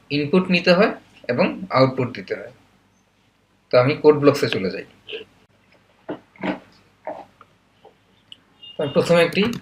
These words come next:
ক্যারেক্টার টাইপের অ্যারে ডিক্লেয়ার করি, এসটিআর, এবং এর লেন্থ দিলাম টোয়েন্টি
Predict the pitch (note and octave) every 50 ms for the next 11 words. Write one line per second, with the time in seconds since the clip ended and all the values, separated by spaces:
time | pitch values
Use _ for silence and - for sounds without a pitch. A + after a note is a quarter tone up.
0 | _ - - _ _ - - B2+ C3 C3+ C3 - - C#3+ C3+ - C#3+ C#3 C#3+ D3+
1 | - - C3 C3 C#3 C3+ C3+ C3+ - D3 D3 C#3+ - D#3 D3+ F3+ - - - -
2 | - B2+ - - - - B2+ B2 C#3+ F3+ - - - - _ _ _ _ - A2
3 | A2 A2 A2 A2 - - - _ _ _ _ _ _ _ _ _ _ _ - A2
4 | A#2 A#2 A2+ A2+ A#2+ A#2 A#2 A#2 - - A#2+ A2+ A2+ A2 - C#3+ E3+ - -